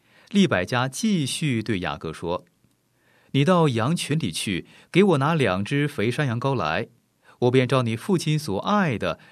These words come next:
给他做成美味。你拿到你父亲那里给他吃，使他在未死之先给你祝福。”雅各对他母亲利百加说：“我哥哥以扫浑身是有毛的，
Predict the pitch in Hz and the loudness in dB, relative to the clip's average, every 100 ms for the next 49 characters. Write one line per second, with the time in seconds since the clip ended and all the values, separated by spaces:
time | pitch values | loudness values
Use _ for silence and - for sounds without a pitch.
0 | - 101 95 117 120 - 226 147 101 95 | -4 -2 0 -2 -4 -2 0 0 -2 -6
1 | 95 62 101 101 - _ _ _ _ _ | -6 -6 -6 -8 -10 _ _ _ _ _
2 | _ _ _ _ 117 113 104 113 110 101 | _ _ _ _ -2 0 2 2 0 -2
3 | 131 127 127 110 113 87 76 87 - - | -2 -2 -2 -2 -4 -6 -8 -8 -6 -6
4 | 156 - _ _ _ _ - 139 151 160 | -8 -10 _ _ _ _ -2 0 2 2
5 | 165 202 233 165 127 85 160 135 151 151 | 0 2 2 0 -2 -6 -4 -2 0 0
6 | 151 - _ _ 104 101 82 87 - 67 | -2 -10 _ _ -4 -2 -4 -10 -8 -10
7 | 73 - _ _ _ _ _ _ _ _ | -10 -14 _ _ _ _ _ _ _ _
8 | _ _ _ _ _ _ _ - 143 147 | _ _ _ _ _ _ _ 0 4 4
9 | 160 202 160 165 147 104 - 156 160 110 | 4 2 2 0 0 -2 -2 -2 -2 -2
10 | 71 - 107 - 131 139 _ _ _ _ | -4 -4 -6 -4 -4 -6 _ _ _ _
11 | _ _ _ _ _ - 160 220 226 170 | _ _ _ _ _ 2 4 6 6 4
12 | 190 147 127 - 151 165 185 - 147 90 | 2 0 0 0 0 0 0 0 0 0
13 | 80 92 139 | -2 0 0